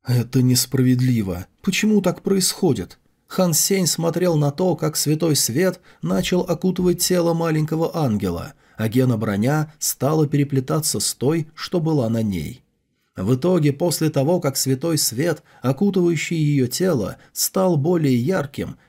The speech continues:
девушка еще сильнее стала напоминать ангельское создание. Леди Повар не повезло так же, как и Хан Сенью.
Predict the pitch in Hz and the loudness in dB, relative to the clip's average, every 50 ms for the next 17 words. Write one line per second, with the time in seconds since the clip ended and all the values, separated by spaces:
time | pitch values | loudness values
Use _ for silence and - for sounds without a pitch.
0 | _ - - 87 113 139 147 139 135 - - - 127 123 123 - - 156 143 - | _ -10 -2 0 2 4 4 2 0 -2 -2 0 0 0 0 -2 -2 -2 -2 0
1 | - 127 113 107 104 113 147 160 160 156 147 - - - 156 160 156 151 151 139 | 0 -2 -2 0 0 0 0 0 0 -2 -2 -4 -4 -4 -4 0 0 2 2 0
2 | 139 127 117 110 107 139 160 165 - - _ - - - - 160 160 160 156 151 | 0 0 -2 0 0 0 -2 -2 -4 -6 _ -18 -12 -6 -4 -2 0 0 0 0
3 | 156 147 - - - 151 151 143 - - 151 147 143 147 147 180 180 147 110 - | 0 0 -2 -2 -2 -2 -2 -2 0 0 0 0 0 0 0 0 -2 -2 -4 -6
4 | - 123 151 151 - _ _ _ _ _ _ _ _ _ - 87 92 117 131 127 | -8 -10 -12 -16 -20 _ _ _ _ _ _ _ _ _ -6 -2 0 2 2 2
5 | 113 107 95 - 123 135 143 139 135 135 135 127 - - - 160 165 160 151 160 | 0 -2 -4 -2 0 2 2 2 2 2 0 -2 -6 -8 -6 -2 -2 -2 0 0
6 | 147 147 139 131 131 147 156 147 151 - 131 135 135 135 127 120 127 139 131 135 | 0 0 2 2 2 2 2 0 0 0 0 0 0 0 -2 0 -2 -2 -2 -2
7 | 123 110 107 - 110 - - 117 110 104 104 - - - 95 80 78 71 - - | -6 -6 -6 -6 -8 -6 -6 -6 -4 -2 -2 -2 -2 -4 -4 -6 -8 -10 -12 -14
8 | - | -16